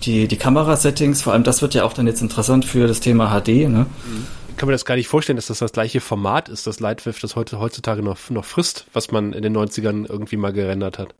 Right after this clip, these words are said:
Speaker 1: Ja, ja, also das ist immer noch das L W O, L W S-Format.
Speaker 2: Mhm.
Speaker 1: Äh, da hat sich eigentlich nichts geändert.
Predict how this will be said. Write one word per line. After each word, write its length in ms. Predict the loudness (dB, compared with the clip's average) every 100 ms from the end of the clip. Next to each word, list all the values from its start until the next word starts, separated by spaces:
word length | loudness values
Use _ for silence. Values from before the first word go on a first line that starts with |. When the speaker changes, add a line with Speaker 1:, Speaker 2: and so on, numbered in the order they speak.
| _
Speaker 1:
Ja, 160 | -2 4
ja, 240 | 4 4 4
also 220 | 2 4
das 220 | 4 2
ist 180 | 0 0
immer 160 | 2
noch 200 | 2 2
das 420 | 0 2 2 2 2
L 260 | 2 4
W 120 | 4
O, 200 | 4 4
L 220 | 4 2 2
W 100 | 2
S-Format. 640 | 0 0 0 0 -2 -4 -10 -10 -8 -8 -8 -8 -2
Speaker 2:
Mhm. 60 |
Speaker 1:
Äh, 120 | 2 4
da 140 | 6
hat 140 | 4
sich 280 | 2 -2 0
eigentlich 280 | 2 4 4
nichts 240 | 2 2
geändert. 460 | 2 2 4 2 0